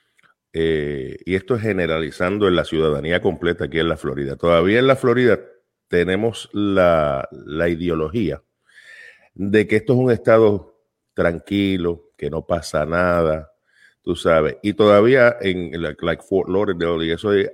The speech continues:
todavía hay sitios así, tú sabes, y ya lamentablemente, los que, porque esto es un crimen de odio, definitivamente. Los, los crímenes de odio, este,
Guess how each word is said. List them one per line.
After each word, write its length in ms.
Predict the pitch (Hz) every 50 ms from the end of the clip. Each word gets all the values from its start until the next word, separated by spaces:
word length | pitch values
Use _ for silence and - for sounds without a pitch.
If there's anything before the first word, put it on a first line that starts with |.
| - -
todavía 340 | - 87 85 82 85 90 95
hay 80 | 101
sitios 400 | 95 - 110 107 - 113 104 92 98
así, 320 | 92 - - 143 - - _ _ _ _
tú 120 | - -
sabes, 360 | - - 80 73 73 67 60 -
y 160 | - 90 82 76
ya 420 | 85 101 120 123 101 90 - - - -
lamentablemente, 1120 | - 85 82 82 80 78 78 78 71 _ 85 85 90 107 107 92 95 92 95 - - 113 104 - - -
los 180 | - 76 76 -
que, 120 | - 76
porque 200 | - - 80 82
esto 120 | 85 - 127
es 40 | 131
un 80 | 131
crimen 320 | 120 107 104 104 98 87 78
de 120 | 71 76
odio, 340 | 85 80 67 - - - - _ -
definitivamente. 880 | 73 69 - 78 71 69 - 82 82 76 71 82 82 - - - - - _ _ - - - - - - - - - _ _ _ _
Los, 360 | - 98 101 - - - -
los 140 | 101 101 -
crímenes 400 | - 117 117 123 143 147 147 135
de 120 | 135 131 127
odio, 640 | 127 127 123 117 110 113 110 110 107 104 107 - - _
este, 1120 | - 90 90 82 - _ - 90 90 87 87 85 85 85 85 82 82 80 80 78 - -